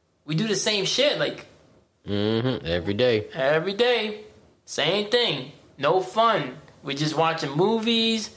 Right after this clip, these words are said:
Speaker 1: She's picking the movies. And, you know, we're, like, just this old married couple. And then Sean's like, "Yeah, well, you are, you know. Well, then maybe you tell her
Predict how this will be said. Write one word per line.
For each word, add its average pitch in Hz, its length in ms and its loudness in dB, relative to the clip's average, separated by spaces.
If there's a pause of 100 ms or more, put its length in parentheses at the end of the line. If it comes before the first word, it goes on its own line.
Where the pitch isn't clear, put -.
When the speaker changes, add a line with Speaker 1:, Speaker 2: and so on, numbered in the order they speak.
(260)
Speaker 1:
She's 202 360 -2
picking 208 380 0
the 202 60 0
movies. 208 640 2 (360)
And, 156 220 -4
you 170 100 4
know, 135 180 2
we're, 139 120 0
like, 147 220 4
just 143 280 -4 (480)
this 143 280 -6
old 165 200 4
married 190 280 0
couple. 131 240 -2
And 135 100 -2
then 135 140 -4
Sean's 147 260 0
like, 131 120 -8 (200)
"Yeah, 247 220 -2
well, 220 340 2
you 180 200 -2
are, 196 260 4
you 143 160 -4
know. 170 200 2
Well, 170 260 0
then 175 220 2
maybe 202 520 -2
you 185 160 -6
tell 214 280 0
her 202 320 2